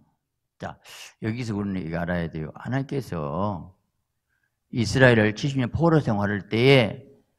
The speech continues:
하나님의 다니엘, 사드락, 메삭, 아벳 이런 사람들을 숨겨놓은 사람, 숨겨놓은 사람이에요.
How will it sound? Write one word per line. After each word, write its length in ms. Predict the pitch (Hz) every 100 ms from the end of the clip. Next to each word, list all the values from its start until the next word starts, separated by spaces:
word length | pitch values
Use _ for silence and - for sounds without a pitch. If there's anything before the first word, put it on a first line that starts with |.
| _ -
하나님의 1120 | - 160 160 156 135 107 90 95 98 87 - - _ _ _ _ _ _
다니엘, 800 | - 98 98 95 90 87 107 - -
사드락, 720 | - 104 98 95 85 82 -
메삭, 260 | 92 87 87
아벳 280 | 90 101 -
이런 300 | 113 147 127
사람들을 1040 | 113 110 104 95 90 87 104 120 123 -
숨겨놓은 1300 | - - 214 202 214 208 214 202 190 180 175 175 170
사람, 480 | 151 139 135 131 -
숨겨놓은 720 | - 208 208 240 - 285 -
사람이에요. 480 | 135 - - -